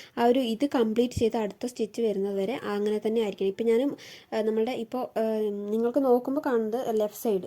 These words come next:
അതായത് ലെഫ്റ്റ് സൈഡിലേക്കാണ് ഇപ്പോൾ നമ്മൾ എടുത്തിരിക്കുന്നത്. ലെഫ്റ്റ് സൈഡ് തന്നെ ആ ഒരു ഡിസൈൻ എൻഡ് ചെയ്യുന്നത് വരെ ചെയ്യാം കേട്ടോ. അപ്പോൾ ദാ ഇതുപോലെയാണ്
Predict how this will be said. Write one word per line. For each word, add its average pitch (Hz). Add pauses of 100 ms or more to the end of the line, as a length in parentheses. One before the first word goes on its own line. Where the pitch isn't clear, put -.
(160)
അതായത് 208
ലെഫ്റ്റ് 202
സൈഡിലേക്കാണ് 240
ഇപ്പോൾ 214
നമ്മൾ 214
എടുത്തിരിക്കുന്നത്. 202
ലെഫ്റ്റ് 220
സൈഡ് 220
തന്നെ 208
ആ 226
ഒരു 202 (400)
ഡിസൈൻ 220
എൻഡ് 208
ചെയ്യുന്നത് 190
വരെ 185
ചെയ്യാം 180
കേട്ടോ. 175
അപ്പോൾ 185
ദാ 180
ഇതുപോലെയാണ് 196